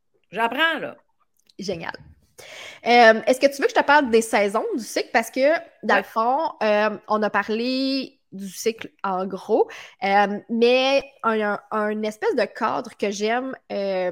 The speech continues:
Speaker 2: partager pour que les gens comprennent mieux c-, comment, euh, tu changes au fil de ton cycle. Puis,
Speaker 1: Ouais.
Speaker 2: euh, aussi, je trouve que c'est un bon guide pour les gens qui ne vivent pas de cycle menstruel, que ce soit,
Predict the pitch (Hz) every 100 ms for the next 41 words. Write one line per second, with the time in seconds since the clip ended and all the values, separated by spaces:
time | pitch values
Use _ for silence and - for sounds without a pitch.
0 | 180 214 214 208 196 254 311 254 214 202
1 | 240 - 269 233 - 254 226 208 220 285
2 | 311 - - 254 208 220 285 _ _ _
3 | _ _ - 196 190 185 - - 233 240
4 | 220 190 - 233 214 180 165 - - 392
5 | - - 320 - - - 190 - _ -
6 | 226 208 202 208 370 - 480 302 - 214
7 | 214 220 220 339 - 247 214 226 285 247
8 | 214 190 208 - - 330 226 247 220 196
9 | - 226 220 190 185 - 196 196 196